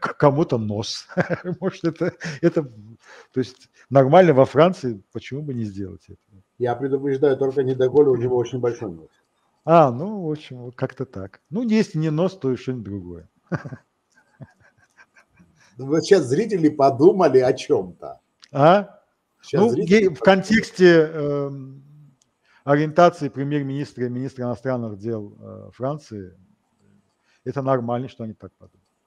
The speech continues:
Speaker 2: Не, ну это нормально. М, слушайте, вот, вот меньше всего меня это беспокоит, честно говоря.
Speaker 1: Меня тоже, абсолютно.
Speaker 2: Какая там у кого
Speaker 1: Притом, притом они все писали: "Супруги, супруги".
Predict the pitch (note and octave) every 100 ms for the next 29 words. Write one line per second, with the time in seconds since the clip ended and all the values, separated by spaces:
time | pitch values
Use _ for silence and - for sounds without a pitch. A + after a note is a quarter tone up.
0 | _ _ _ _ _ _ _ _ F3 C#3
1 | C3+ G#3+ C#4 B3+ B3 C3+ G2+ - C3+ C3
2 | - - - - - _ - _ - -
3 | G2+ B2 B2 C#3+ C3+ F3+ G3+ F3 B2+ D3+
4 | F#3+ D3+ C3+ B2+ G2+ G2 F#2 - - D3
5 | C3+ A2 - G2 G#2 G#2 D3 E3+ F#3+ E3+
6 | D3+ A2 A#2 - C#3+ C3 - F2 E2 _
7 | _ _ _ _ _ _ _ _ _ _
8 | G2 - B2+ B2 A2+ A2 G#2 A#2+ A2+ A2+
9 | F3+ A#3 A#3 G#2+ A2+ - F#3 A3+ A3+ G#3+
10 | F#3+ G#3 G3+ - F#3+ F3+ F3 E3 F#3 D3+
11 | C#3+ C#3+ C#3 D3 B2 G2+